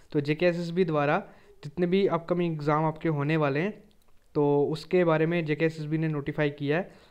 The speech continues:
तो जो आपके सीबीटी एग्ज़ाम होने वाले हैं और साथ में ओएमआर एग्ज़ाम आपके होंगे अब जनवरी से फरवरी के बीच,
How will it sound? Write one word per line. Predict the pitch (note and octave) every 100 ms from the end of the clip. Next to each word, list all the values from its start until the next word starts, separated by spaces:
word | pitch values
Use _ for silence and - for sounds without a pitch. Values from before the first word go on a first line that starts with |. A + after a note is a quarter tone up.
| - - -
तो | D3 D3
जो | C#3+ E3+
आपके | E3+ E3
सीबीटी | F#3+ F3+ D#3 F3+
एग्ज़ाम | E3 D#3 D#3
होने | D#3+ D3 D3
वाले | C#3 D3
हैं | F3
और | D#3+ E3
साथ | D#3+ D#3
में | F3
ओएमआर | D#3 D#3+ D#3 D#3 D#3+
एग्ज़ाम | C#3 C#3+ D3
आपके | D3 C#3 D3+
होंगे | D3 C#3 D3
अब | D3+
जनवरी | C#3+ C#3 D3
से | D3+ F#3
फरवरी | D3 C#3+ D3 D#3+
के | E3+
बीच, | D3 F3+